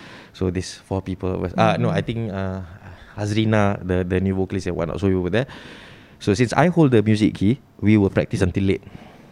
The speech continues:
Speaker 1: One A M, two A M, one A M, two A M, because we were already performing and making music for college and whatnot, benda
Speaker 2: Yeah.
Speaker 1: semua.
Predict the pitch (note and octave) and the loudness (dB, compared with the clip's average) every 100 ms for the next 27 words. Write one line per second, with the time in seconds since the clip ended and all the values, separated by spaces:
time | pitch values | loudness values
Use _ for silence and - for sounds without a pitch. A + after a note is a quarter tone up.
0 | _ _ _ - F#2 F#2 F#2 F2+ - F#2 | _ _ _ -2 0 0 -2 -4 -2 -2
1 | F2 F2+ F#2 F#2 F2+ F2+ F2+ F2+ - F#2 | 0 0 0 0 0 -2 -2 -2 0 0
2 | F2 - - - - F#2 F#2 F#2 F2+ F#2 | -2 -8 -18 -14 -4 -2 0 0 -2 -4
3 | F#2 F2+ F#2 F#2 F2+ E2+ E2+ F2+ F2+ F#2 | -6 -4 -2 -2 -2 -4 -4 -4 0 2
4 | F2+ F2 - - - - - F#2 F2+ F2+ | 2 0 -2 -10 -16 -16 -6 -4 -2 -4
5 | F2 E2 - F2 F2 F2 F2+ E2+ F2 F2 | -6 -8 -6 -4 -4 -6 -6 -4 -6 -8
6 | - E2+ D3 F2+ | -6 -4 -2 -2